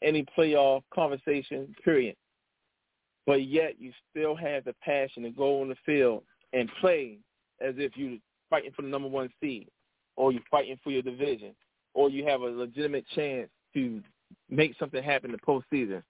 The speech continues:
That's where the professionalism kicks in at.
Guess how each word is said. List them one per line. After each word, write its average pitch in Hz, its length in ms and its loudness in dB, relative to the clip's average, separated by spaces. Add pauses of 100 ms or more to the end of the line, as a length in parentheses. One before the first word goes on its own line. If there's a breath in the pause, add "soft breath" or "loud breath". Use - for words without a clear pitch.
(360)
That's 214 260 4 (160)
where 165 320 -4
the 147 100 -12
professionalism 147 880 -6
kicks 156 260 -8
in 143 180 -4
at. 98 160 -8